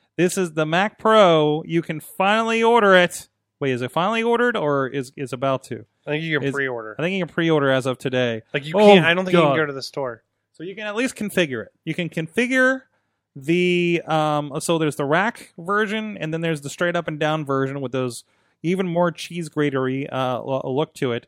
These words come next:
Speaker 1: starting at fifty-five ninety-nine and zero cents, just to clarify. Let, let's see what we can do. We can, uh, configure this guy. Let's see. Let's see. Uh, we are starting with an,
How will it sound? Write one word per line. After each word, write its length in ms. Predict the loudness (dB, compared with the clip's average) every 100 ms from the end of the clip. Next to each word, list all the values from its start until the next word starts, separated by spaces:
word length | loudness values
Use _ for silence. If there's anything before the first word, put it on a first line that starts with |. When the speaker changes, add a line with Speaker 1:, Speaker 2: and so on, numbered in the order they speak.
| _ _ _
Speaker 1:
starting 500 | -6 0 2 2 0
at 220 | -4 -6 -6
fifty-five 800 | -6 -2 -2 2 4 6 4 2
ninety-nine 1080 | 2 0 2 0 2 4 2 0 -6 -12 -18 _ _ _ _ _ -8
and 180 | -6 -4
zero 300 | 0 2 2
cents, 520 | 0 -6 -6 -12 -12 -10
just 200 | -10 -10
to 60 |
clarify. 420 | -6 -4 -4 -8 -16 _ _ -2
Let, 140 | 2
let's 420 | 2 2 2 0 0
see 100 | 0
what 160 | 0
we 60 | -2
can 80 | -2
do. 160 | 0
We 100 | 0
can, 140 | 0 0
uh, 240 | 2 0
configure 600 | -4 -6 -4 -4 -2 -2
this 220 | -2 -2
guy. 640 | 0 2 4 2 0 -2 -6 _ _ _ _ _ _ _ _ _ -12
Let's 240 | -10 -10
see. 380 | -8 -6 -4 -4
Let's 300 | -4 -4 -6
see. 420 | -6 -4 -4 -4
Uh, 800 | -4 -2 0 0 0 0 -2 -2
we 140 | -4 -2
are 100 | -4
starting 540 | -8 -2 -2 -2 -2
with 160 | -4 -4
an, 180 | -8